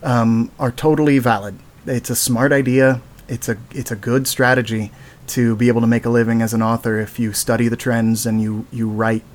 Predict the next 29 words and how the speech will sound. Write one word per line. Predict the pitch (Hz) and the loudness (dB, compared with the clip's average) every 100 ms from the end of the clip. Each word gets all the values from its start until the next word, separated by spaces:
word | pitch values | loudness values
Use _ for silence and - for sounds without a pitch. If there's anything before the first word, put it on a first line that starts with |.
| - | -10
to | 113 | -6
that. | 107 104 98 - - - - - - 127 | -4 -6 -8 -16 -20 -20 -20 -20 -16 -6
But, | - 131 240 - - - - | 0 0 -2 -12 -20 -14 -4
um, | 139 120 117 117 113 - - - - - - - - - | 0 2 4 2 0 -8 -20 -20 -20 -20 -20 -20 -10 -6
it's | 175 - | -4 -2
not, | 180 175 - - - - - - 190 - - - - - - | 0 0 -2 -10 -20 -20 -20 -20 -20 -20 -20 -20 -20 -14 -6
like, | 123 - - | -6 -6 0
mentally, | 120 127 127 123 120 120 | 2 2 2 0 0 0
emotionally | 131 120 117 - 123 113 110 | 2 2 2 0 0 0 -2
sustainable | - - 120 110 110 120 | -4 -4 -2 0 0 -2
for | - 135 | 0 2
me | 139 143 - - - - - | 2 2 -6 -20 -20 -18 -6
if | 131 | -2
I | 123 | 0
don't | 117 117 113 | 2 0 2
love | 117 113 113 | 2 2 0
what | 110 | 0
I'm | 107 | 0
doing | 110 107 104 | 0 -2 -2
while | 104 104 | -2 -2
I'm | 104 | -2
doing | 107 101 98 | -4 -6 -10
it. | 92 - - - - - - | -14 -20 -20 -20 -20 -20 -10
Um, | 120 113 107 107 107 - - - - | -4 -2 0 0 -2 -6 -14 -20 -6
and | 151 139 135 | 2 4 4
I | 139 | 0
th-, | 127 - - - | -6 -8 -18 -14
I | 135 | -12
think, | - - - 175 175 - | -12 -14 -2 0 0 -4